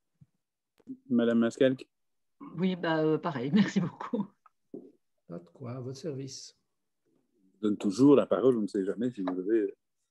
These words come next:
Speaker 1: des considérations complémentaires à, à émettre. Euh, je vous propose de passer aux questions, là aussi, euh, jointes vingt-trois et vingt-quatre, euh, qui concernent l'Oreca. Première question de Madame Lenoir à propos de la réouverture de l'Oreca.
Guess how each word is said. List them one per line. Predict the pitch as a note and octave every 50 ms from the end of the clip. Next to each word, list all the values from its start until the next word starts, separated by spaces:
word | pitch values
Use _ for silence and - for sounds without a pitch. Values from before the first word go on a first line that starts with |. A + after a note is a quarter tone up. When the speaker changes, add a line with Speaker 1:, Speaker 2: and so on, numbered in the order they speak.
| _ -
Speaker 1:
des | - G2
considérations | - - A2 G2 - A#2 G#2 A2 F#2+ F#2 - - - D#3+ D3
complémentaires | A#2 A#2+ A2+ G2 A#2 G#2+ G2+ G2 G2 F#2 - B2 B2 A#2+ A2+
à, | A2 G#2 G2+ G2 - -
à | A2 A2
émettre. | G#2+ G#2+ G#2+ G#2 - - _ _ _ _ _ - - - _ _ _ _ _ -
Euh, | A2+ A#2+ B2 B2+ B2+ B2+ C3 C3 C3 B2 A#2
je | C3
vous | B2 C3 C3
propose | C3 - C3+ B2+ - C#3+ C#3+ C3+ B2
de | C3
passer | C3 - C3+ B2+ - - - C#3+ D3 D3+ D3 C#3+ C#3+ C#3 C3+
aux | B2+ A#2+ A#2
questions, | - - - D3 C#3 - - - _ _ - D#3+ D#3 D#3 D3+ C#3+ C3
là | A#2+ B2+ C3+ C#3
aussi, | C3 B2 - - - - - D3 C#3+ C#3
euh, | C3+ B2 A#2 A2+ A#2
jointes | G#2+ A2 B2 C3+ C#3 C#3 C3 A#2+
vingt-trois | A2 A#2 B2 A#2 A2+ G#2 - - - C3+ B2+ B2
et | A#2 A2+
vingt-quatre, | G#2+ A#2+ A2 G#2+ G2+ - - C3+ C3+ B2+ B2+ _ - - G#2 - _ _ _ _ _ _ _ _ _ _ _ _ -
euh, | G2 G2 G2
qui | G#2 - - G2
concernent | - A2+ A2 G#2 - B2 A2+ A2
l'Oreca. | G#2+ A2 G#2 G#2 G#2+ G2+ - D3 D3 C#3+
Première | C3+ - A2+ A2+ A#2 A2+
question | - A#2 - - B2
de | A#2
Madame | A2+ A2+ A2+ A2+ A2
Lenoir | A2 A2+ B2+ C#3 C3+ C3 C3+ C#3 C#3 C3+ C3+ A#2+ A#2
à | A2+
propos | - - G#2 - - B2
de | A2 G#2+
la | G2 F#2+ F2
réouverture | - A2+ B2 A#2+ A2 G2 G2 F#2 - - E3 F3 F3
de | D#3+
l'Oreca. | C3+ C3 A#2 A#2+ A#2 - D3+ D#3